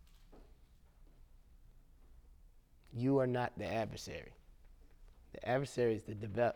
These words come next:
devil who's been at work from the beginning. And if your Jesus is not crushing the devil or defeating the works of the devil, then I don't know that you know your Jesus yet. That's why he came. To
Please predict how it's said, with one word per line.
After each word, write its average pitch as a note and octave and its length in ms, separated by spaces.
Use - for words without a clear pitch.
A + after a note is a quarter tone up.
devil A2 400
who's A#2 160
been B2 240
at A#2+ 120
work A2+ 220
from A2+ 200
the G#2+ 40
beginning. G2 520
And C#3 240
if C3 220
your C3+ 340
Jesus C#3 680
is C3+ 180
not B2+ 300
crushing C3+ 680
the B2 100
devil B2+ 500
or A#2+ 100
defeating C3 540
the A#2+ 80
works B2+ 300
of C3+ 80
the C3 80
devil, C3+ 520
then A2+ 140
I B2+ 80
don't C#3 180
know C3 120
that A#2+ 160
you F#3+ 60
know F#3+ 200
your F#2+ 160
Jesus G#2+ 460
yet. - 120
That's B2 220
why A#2 160
he A2 120
came. - 360
To - 140